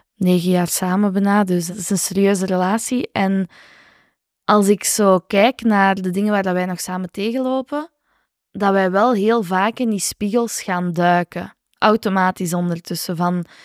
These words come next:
van waar komt dit? En is dit eerlijk tegenover de ander of is dit mijn eigen stuk? En dat laat mij ook zien dat ik hou van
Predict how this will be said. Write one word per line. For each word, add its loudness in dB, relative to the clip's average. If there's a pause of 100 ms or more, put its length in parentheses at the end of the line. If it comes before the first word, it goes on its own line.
(140)
van 2
waar 4
komt 0
dit? -6 (400)
En 0
is -2
dit -2 (260)
eerlijk 2
tegenover -2
de -8
ander 0
of -2
is -4
dit -12
mijn -4
eigen -6
stuk? -10 (680)
En 2
dat 4
laat 4
mij 0
ook -4
zien 0
dat 0 (600)
ik -2
hou 2
van -2